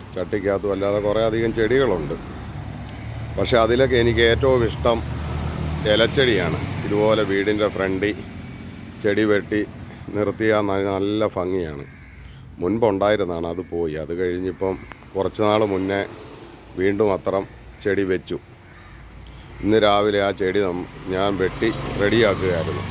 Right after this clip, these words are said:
ഇത് കണ്ടോ, നല്ല ഭംഗിയാണ് ഈ ചെടി കാണാൻ. ഇങ്ങനെ നിന്ന് കഴിഞ്ഞാൽ നമ്മളൊരു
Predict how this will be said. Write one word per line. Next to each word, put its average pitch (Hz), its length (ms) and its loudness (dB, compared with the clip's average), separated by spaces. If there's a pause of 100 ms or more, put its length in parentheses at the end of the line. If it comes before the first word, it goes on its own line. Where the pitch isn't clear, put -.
(1040)
ഇത് 95 140 -6
കണ്ടോ, 80 200 0 (120)
നല്ല 113 320 2
ഭംഗിയാണ് 95 460 0
ഈ 78 100 -8
ചെടി 85 260 -2
കാണാൻ. 85 360 -2 (1200)
ഇങ്ങനെ 98 300 2
നിന്ന് 98 200 2
കഴിഞ്ഞാൽ 92 340 0 (380)
നമ്മളൊരു 92 440 2